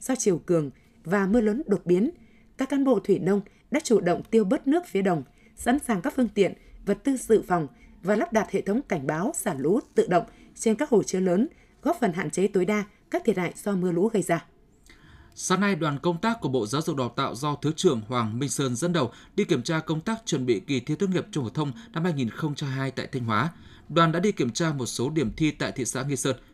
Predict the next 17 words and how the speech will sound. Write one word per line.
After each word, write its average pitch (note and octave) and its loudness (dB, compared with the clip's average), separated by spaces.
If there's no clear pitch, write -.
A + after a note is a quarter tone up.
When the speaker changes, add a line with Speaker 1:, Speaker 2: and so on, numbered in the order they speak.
Speaker 2:
huyện D3+ 0
Quảng B2 -2
Xương F3 2
và A#2 -6
thành G2 -6
phố A2 -6
Thanh C3 -6
Hóa, A2 0
đồng E3 2
thời E3+ 2
kiểm C3+ -2
tra D#3 -2
nơi D3+ 0
in D3 2
sao C#3+ -4
đề A2+ -2
thi, C3+ -2